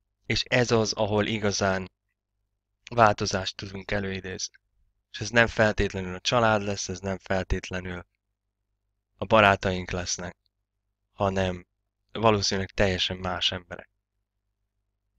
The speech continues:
De a viselkedés változás az, ami a legtöbb embert hozzánk fogja úgymond csalogatni.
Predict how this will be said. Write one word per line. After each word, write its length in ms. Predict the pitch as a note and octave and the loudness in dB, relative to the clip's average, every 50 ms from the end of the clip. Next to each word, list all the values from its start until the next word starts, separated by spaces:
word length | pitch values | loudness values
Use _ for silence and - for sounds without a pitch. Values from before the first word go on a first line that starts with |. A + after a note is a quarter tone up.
| _ _ | _ _
De 160 | G#2+ G2+ G2 | 4 4 4
a 60 | F#2+ | 4
viselkedés 840 | - - B2 B2 - - B2+ A2+ A2+ A2 - G#2+ G#2 G#2 G2+ F#2+ - | 2 -2 0 0 2 2 4 2 2 0 0 -2 0 0 2 2 0
változás 800 | G#2+ - A2 G#2+ G2+ G2 - - G2 - G2+ F#2 F#2 F#2 - - | 2 4 4 6 6 4 2 -2 -4 -2 -2 -2 0 -2 -4 -2
az, 480 | - A2+ G2+ F#2+ F2+ F2 - - - - - _ _ _ _ _ _ _ _ _ _ _ _ _ _ _ _ _ _ _ _ _ _ _ _ _ _ _ _ _ _ _ _ _ _ - - - - - - - | 0 0 0 0 -2 -4 -4 -6 -6 -10 -16 _ _ _ _ _ _ _ _ _ _ _ _ _ _ _ _ _ _ _ _ _ _ _ _ _ _ _ _ _ _ _ _ _ _ -18 -16 -16 -16 -16 -14 -10
ami 220 | - A#2 A2 G#2+ G#2 | -8 -6 -2 -2 0
a 60 | G#2 | 0
legtöbb 540 | G#2 A2 A2 G#2 - - - G#2 F#2+ - - | 2 2 0 0 -2 -6 -6 -6 -4 -2 -2
embert 600 | G2+ G2 F#2+ F#2 F#2+ F#2 F2+ F2+ - _ - _ _ _ _ _ _ _ _ _ _ - - - | -4 -4 -2 -4 -4 -4 -6 -8 -12 _ -20 _ _ _ _ _ _ _ _ _ _ -18 -16 -10
hozzánk 540 | - - A#2+ A#2 G#2 G2+ G#2+ G2 F#2 F#2 - | 0 2 2 2 2 2 0 0 0 -2 -6
fogja 280 | - G#2+ G2 G2 F#2+ | -6 -6 -2 -2 -4
úgymond 480 | - - A2 G#2+ G2+ - F#2+ F#2+ F2+ - | -4 -2 -4 -4 -4 -4 -4 -6 -6 -4
csalogatni. 640 | - - A2 F#2+ F#2 F2+ F2+ F2 E2+ - _ - - | -2 0 0 2 0 0 -4 -6 -10 -12 _ -20 -20